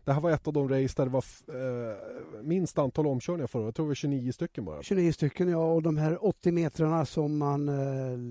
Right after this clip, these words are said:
Speaker 2: la till. Nej, förlåt. Eh,
Speaker 1: Vad som man lägger
Speaker 2: drog,
Speaker 1: till nu, ja.
Speaker 2: drog ifrån i Suzuka. De kommer tillbaka här, exakt åttio meter.
Speaker 1: Just det.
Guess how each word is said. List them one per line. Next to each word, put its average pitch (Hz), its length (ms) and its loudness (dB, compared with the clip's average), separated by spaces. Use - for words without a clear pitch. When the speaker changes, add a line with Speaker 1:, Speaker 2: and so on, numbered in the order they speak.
Speaker 2:
la 127 220 -6
till. - 360 -4
Nej, 160 320 4
förlåt. 180 460 -2
Eh, 139 300 -6
Speaker 1:
Vad 139 80 0
som 143 80 0
man 151 80 4
lägger 147 160 4
Speaker 2:
drog, 190 100 10
Speaker 1:
till 147 80 8
nu, - 80 8
ja. 151 60 6
Speaker 2:
drog 175 320 4
ifrån 156 520 -2
i 135 200 -4
Suzuka. 156 500 -8
De 170 280 2
kommer 165 180 2
tillbaka 156 440 -2
här, 127 60 -10
exakt 147 380 -8
åttio - 280 -10
meter. 135 340 -8
Speaker 1:
Just 127 180 -8
det. - 80 -14